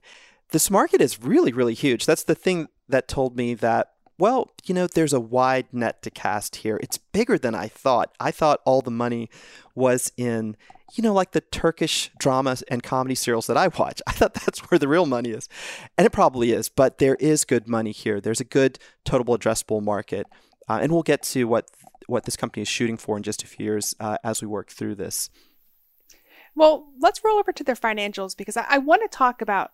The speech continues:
Speaker 2: the competition, but I think it's good to kind of get out in front of the big question, which is, well, CuriosityStream is obviously a very small player in a very big space. So when you talk about the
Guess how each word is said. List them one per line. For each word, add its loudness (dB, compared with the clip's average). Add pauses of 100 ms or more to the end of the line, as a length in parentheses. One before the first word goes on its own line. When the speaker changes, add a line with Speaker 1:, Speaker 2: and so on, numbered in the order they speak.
(120)
Speaker 2:
the -12
competition, -8
but -4
I -2
think -8
it's -8 (380)
good 2
to -2
kind 0
of -2
get 4
out 0 (180)
in -4
front 2
of -2
the -20
big 0
question, -4
which -8
is, -8 (340)
well, 6
CuriosityStream 2
is -4
obviously 0
a -6
very -2
small -2
player -6
in -8
a -8
very -2
big -8
space. -4 (200)
So -2
when -2
you -2
talk 0
about -2
the -4